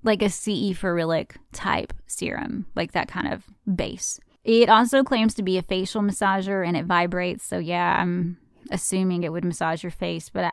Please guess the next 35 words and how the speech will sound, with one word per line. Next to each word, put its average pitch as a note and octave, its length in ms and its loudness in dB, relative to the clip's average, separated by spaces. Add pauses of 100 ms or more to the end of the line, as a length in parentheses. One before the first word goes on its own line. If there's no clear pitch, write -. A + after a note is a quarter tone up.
I - 60 2
hate D3+ 340 -6
facial F3 280 -4
massage. F3 560 0 (460)
So E3+ 300 2
you'll F#3 200 2
just F#3 160 0
have F3+ 200 2
to E3+ 160 -4
try E3 260 -2
that D#3 140 0
out D#3 160 2
on D3+ 120 0
your - 160 -2
own. F3 420 -4 (160)
Now, G3+ 500 8
let's F#3 280 2
talk G3 300 2
professional F3 460 -2
use. - 360 -4
I, F#3 300 8
I G3+ 60 6
did G3+ 180 4
take G#3+ 160 0
it G3 80 -4
to G#3 100 2
work F#3+ 380 2
to F#3+ 100 -10
try F3 320 2
out E3+ 180 2
on E3+ 100 2
one E3+ 100 4
of D#3+ 80 -2
my E3 160 2
regulars. E3+ 580 0